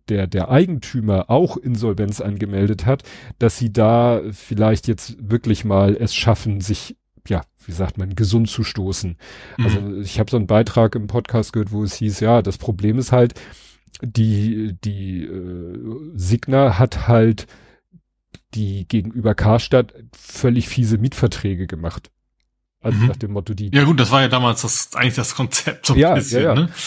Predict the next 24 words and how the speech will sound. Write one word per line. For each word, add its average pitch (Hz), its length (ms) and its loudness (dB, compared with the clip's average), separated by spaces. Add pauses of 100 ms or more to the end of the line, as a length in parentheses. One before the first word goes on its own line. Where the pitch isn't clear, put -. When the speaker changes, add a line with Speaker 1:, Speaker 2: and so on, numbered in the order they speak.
Speaker 1:
Und, 127 200 0
und 123 280 -6
Speaker 2:
Ja. 120 200 -2 (560)
Speaker 1:
da, 127 160 0
sie, 123 340 0
sie 117 160 0
hoffen 135 340 2
halt, 151 220 4
dass 123 140 -2
sie 120 100 -2
jetzt 110 220 -2
mit 101 200 -6
dieser 175 280 0
Insolvenz, 98 680 -6
wo 113 80 -2
jetzt 110 200 -2
sozusagen 107 420 0
beide 147 300 4
Seiten 104 340 0
insolvent 98 640 -6
sind, 110 200 -6 (280)
dass - 180 0
sie 120 100 -2
jetzt 117 320 2